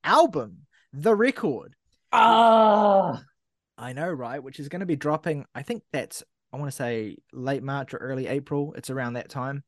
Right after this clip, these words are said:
Speaker 2: Uh, March thirty-first.
Speaker 1: March thirty-first, literally, yep.
Speaker 2: Uh, you can also see a very fun little photo shoot that Phoebe, Julian, and Lucy did where they recreate famous photos of the band Nirvana. Uh,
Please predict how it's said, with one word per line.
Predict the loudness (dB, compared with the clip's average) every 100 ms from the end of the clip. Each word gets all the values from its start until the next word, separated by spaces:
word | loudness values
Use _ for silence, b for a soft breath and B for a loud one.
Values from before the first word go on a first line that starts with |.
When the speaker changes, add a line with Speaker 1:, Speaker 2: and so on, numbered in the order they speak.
| -4
Speaker 2:
Uh, | -2
March | 2 2 0 -4
thirty-first. | -4 -2 -2 -8 -6 -8 -8 -16 -18 -12
Speaker 1:
March | -8 -8 -6
thirty-first, | -4 -4 -2 -2 -2 -6 -8
literally, | -4 -2 -2 -2 -4 -6
yep. | -2 -2 -2 _ _
Speaker 2:
Uh, | 2 4 2
you | 0 -2
can | 2
also | 2 2 0 0
see | 0 -4 -2
a | 0 -2
very | 0 0 0
fun | -2 0 2 0 -6 -6
little | -4 -4
photo | -4 -2 0 -2
shoot | -4 -6 -6 -4
that | -2 -2 -2
Phoebe, | -6 -6 -4 -6 -8
Julian, | -6 -2 0 0 -2 -4
and | -4 -4 -4 -6
Lucy | -4 -6 -4 -6
did | -4 -4
where | -4 -4
they | -4
recreate | -4 -6 -6 -6 -4 -4 -6
famous | -6 -4 -4 -8
photos | -6 -2 0 -2 -6
of | -10
the | -4
band | 2 2 0
Nirvana. | -4 -2 0 0 -2 -6 _ _
Uh, | -8 -8